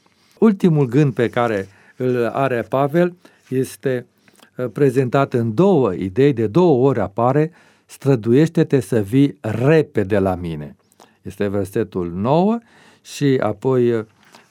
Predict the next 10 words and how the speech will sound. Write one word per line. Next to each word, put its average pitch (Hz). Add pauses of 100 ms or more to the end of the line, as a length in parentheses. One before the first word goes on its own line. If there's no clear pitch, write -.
(300)
ultimul 123
verset, 110
douăzeci 107
și -
unu: 156 (200)
"Străduiește-te 143
să 120
vii 127
la 117
mine 120